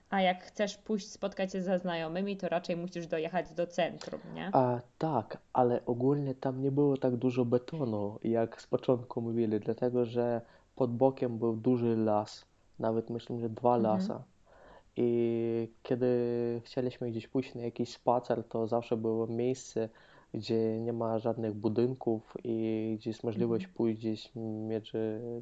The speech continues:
Speaker 2: drzewami, a, na taki spacer na przyrodę, więc
Speaker 1: Fajnie.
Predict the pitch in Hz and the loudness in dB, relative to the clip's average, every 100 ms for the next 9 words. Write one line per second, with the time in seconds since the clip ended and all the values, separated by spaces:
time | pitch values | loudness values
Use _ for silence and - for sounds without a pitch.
0 | 117 113 117 113 113 110 110 - - - | -12 -2 0 2 0 -2 -6 -8 -18 -20
1 | - - - 110 107 107 107 107 - 117 | -20 -12 -6 -2 -2 -2 -6 -10 -4 0
2 | 113 110 110 - 110 - 110 117 _ _ | 2 0 -4 2 2 2 -2 -4 _ _
3 | _ - 113 110 110 - 113 110 104 107 | _ -12 -6 -4 -4 0 2 2 0 -4
4 | 107 - _ _ - _ - 165 165 | -8 -12 _ _ -20 _ -10 -10 -12